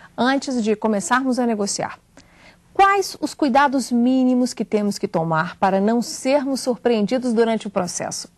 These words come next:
Acompanhe comigo a resposta de um dos maiores especialistas brasileiros no assunto.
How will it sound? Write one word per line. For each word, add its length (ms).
Acompanhe 400
comigo 260
a 40
resposta 680
de 120
um 100
dos 180
maiores 440
especialistas 920
brasileiros 640
no 80
assunto. 480